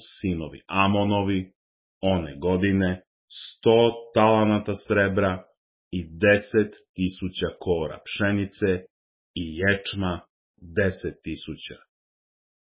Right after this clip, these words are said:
Toliko mu dadoše sinovi Amonovi i druge i treće godine. I tako osili Jotam, jer upravi putove svoje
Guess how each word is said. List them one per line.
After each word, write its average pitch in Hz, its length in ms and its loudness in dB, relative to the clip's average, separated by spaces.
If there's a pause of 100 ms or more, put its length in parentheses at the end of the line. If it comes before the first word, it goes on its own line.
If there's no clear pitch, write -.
(140)
Toliko 101 440 2
mu 104 200 4
dadoše 104 600 4 (200)
sinovi 90 640 -2 (120)
Amonovi 98 840 0 (540)
i 82 220 -12
druge 104 460 2 (720)
i 107 100 2 (200)
treće 92 520 0
godine. 69 540 -10 (800)
I 95 180 -6
tako 107 440 2 (760)
osili 104 520 2
Jotam, 98 520 2 (540)
jer 101 200 0 (280)
upravi 107 760 0
putove 101 520 -2
svoje 92 560 0